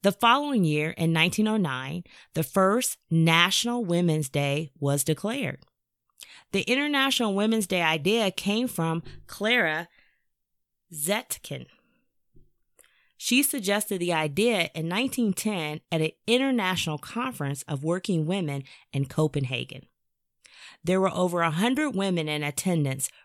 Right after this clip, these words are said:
representing over seventeen countries,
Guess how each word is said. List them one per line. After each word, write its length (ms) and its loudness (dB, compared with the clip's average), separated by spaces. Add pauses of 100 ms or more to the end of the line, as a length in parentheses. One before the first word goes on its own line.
(120)
representing 800 -2
over 300 -2
seventeen 800 0
countries, 680 -6